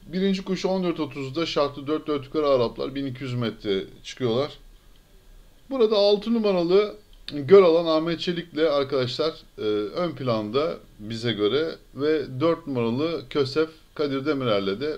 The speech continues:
bunun, e, yakın rakibi konumunda. E, diğer böyle ova kartalları falan onları,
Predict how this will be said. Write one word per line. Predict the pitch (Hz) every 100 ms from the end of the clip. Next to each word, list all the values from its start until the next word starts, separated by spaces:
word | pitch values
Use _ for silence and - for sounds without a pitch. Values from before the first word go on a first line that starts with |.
| -
bunun, | 131 123 131 -
e, | 104 98 117
yakın | 135 135 147
rakibi | 131 123 123 113 110
konumunda. | 107 95 90 95 139 - - - - - - - - -
E, | 104 110 165 185
diğer | 202 165 156
böyle | 160
ova | 139 160 160
kartalları | 147 135 123 131 131 131
falan | 135 131
onları, | 143 131 117 120